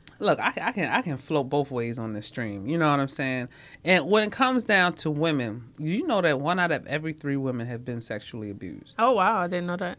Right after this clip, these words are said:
Speaker 1: One out of every three. So, like, if we had the third chick in here, she probably got touched. You know what I'm saying?
Speaker 2: Right.
Speaker 1: That's foul, but it is what it is. And a lot of times, that sexual abuse that they dealt with has changed their perspective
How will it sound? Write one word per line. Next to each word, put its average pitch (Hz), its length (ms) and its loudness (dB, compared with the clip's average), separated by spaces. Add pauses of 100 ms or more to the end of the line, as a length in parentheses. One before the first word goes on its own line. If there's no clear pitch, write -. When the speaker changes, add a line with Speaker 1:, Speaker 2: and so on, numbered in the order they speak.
(140)
Speaker 1:
One 156 240 -2
out 190 100 -2
of 175 120 -4
every 170 180 -6
three. 156 400 -6
So, 131 240 -4
like, 131 160 -4
if 131 60 -8
we 151 100 -4
had 156 140 0
the 156 60 -10
third 170 280 0
chick 165 180 -8
in 165 80 -4
here, 165 260 -2 (360)
she - 160 -10
probably 196 320 -2
got 185 180 -2
touched. - 420 -6
You 160 80 -4
know 160 140 -2
what 165 60 -2
I'm 220 40 0
saying? 208 200 8
Speaker 2:
Right. 202 60 4
Speaker 1:
That's 160 120 -6
foul, 147 320 4
but 127 180 -2
it 151 80 -2
is 170 200 -4
what 165 100 -4
it 170 140 -4
is. 147 260 -2 (520)
And 190 260 8
a 185 40 6
lot 240 220 10
of 247 80 6
times, 185 420 4
that 196 220 4
sexual 190 580 2
abuse 190 600 -2 (140)
that 156 120 2
they 165 160 2
dealt 175 400 6
with 151 340 2 (440)
has 160 420 2 (320)
changed 226 680 2
their 165 140 6
perspective 147 1080 -2